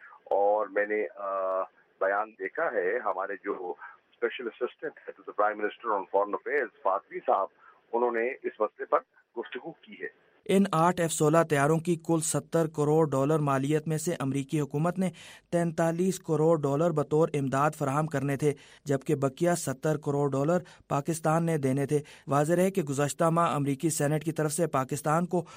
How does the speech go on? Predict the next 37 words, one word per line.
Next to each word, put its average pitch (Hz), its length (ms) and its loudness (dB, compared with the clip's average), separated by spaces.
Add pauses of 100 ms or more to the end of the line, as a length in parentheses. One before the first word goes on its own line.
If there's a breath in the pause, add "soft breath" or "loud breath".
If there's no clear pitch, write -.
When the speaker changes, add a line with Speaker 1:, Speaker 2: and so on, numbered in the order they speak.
(140 loud breath)
Speaker 2:
آٹھ 180 380 0
ایف 165 140 -2
سولہ 165 440 2
جنگی 147 280 0
طیاروں 147 360 0
کی 180 160 -2
مجوزہ 143 720 0
فروخت 156 320 0
روکنے 151 320 -2
سے 151 120 -6
متعلق 147 760 -4
قرارداد 156 500 2
کو 196 180 0
کانگریس 170 460 -2
نے 196 120 -2 (280 loud breath)
کثرت 185 420 0
رائے 165 320 4
سے 190 160 -2
مسترد 156 380 0
کر 131 180 -2
دیا 139 160 0
تھا، 147 160 0 (300 loud breath)
جس 139 180 -2
کے 143 100 -2
بعد 151 260 2
پاکستان 147 560 0
کو 165 180 0 (220 loud breath)
ان 180 180 0
طیاروں 160 400 2
کی 196 160 0
فروخت 165 400 2
کی 180 180 2
راہ 147 260 2
ہموار 139 380 2
ہو 139 180 0
گئی 135 120 2
تھی۔ 143 240 -2